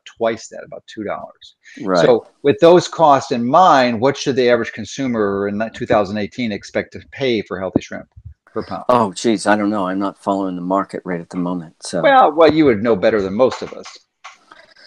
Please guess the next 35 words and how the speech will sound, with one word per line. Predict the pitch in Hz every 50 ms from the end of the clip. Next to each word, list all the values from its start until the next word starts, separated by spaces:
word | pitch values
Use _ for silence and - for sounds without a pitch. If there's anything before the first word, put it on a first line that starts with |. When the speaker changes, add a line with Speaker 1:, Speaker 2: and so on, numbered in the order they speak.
| - - -
Speaker 1:
I | - 147
mean, | 151 160
Speaker 2:
No, | 175 170 139 117
Speaker 1:
you, | 135 156 185 170
you, | 151
Speaker 2:
I | 127 -
Speaker 1:
they, | 131 180 190 170 135
they | - 196
don't | 202 170 131 -
give | 151 185 190
you | 165 117
the | 101
shrimp | 95 - - - -
for | - 101
free, | - - - 147 104
right? | 85 90 92 104 123 - _ _ _ _
Speaker 2:
<laughs> | _ _ _ -
No, | 120 120 123 - - -
no. | 156 - - - 147 - - 127 - -
Speaker 1:
<laughs> | 165 175 175 -
Speaker 2:
Well, | 139 151 147
Speaker 1:
Yeah, | 135
you | 139 139 139
have | -
to | 190 190
pay | - 190 180
Speaker 2:
it | 170 -
Speaker 1:
for | 180
it. |
Speaker 2:
depends, | 139 - 175 180 185 151 135 - - - -
<laughs> | -
right? | 180 170 - - 190 - - - 226 - _ - 214 - _ - - 165 _ _ _ _ - _
<laughs> | - 196 208 208 226 - - 640 196 156 - _ _ _ _ _ _ -
But, | 139 135 135 135
um, | 131 131 123 120 120